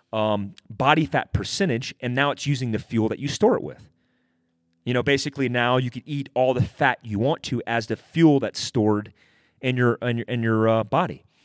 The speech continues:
And you have to remember the ketones that are flowing through your blood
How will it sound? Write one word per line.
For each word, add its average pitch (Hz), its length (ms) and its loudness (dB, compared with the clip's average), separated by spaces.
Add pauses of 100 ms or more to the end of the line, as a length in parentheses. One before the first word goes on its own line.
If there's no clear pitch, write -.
(100)
And 135 100 -4
you 143 60 4
have 147 100 2
to 143 60 0
remember 156 280 2
the 120 100 -2
ketones 131 800 -2
that 110 120 0
are 101 60 -2
flowing 147 460 0
through 127 160 -6
your 110 100 -2
blood 107 420 -2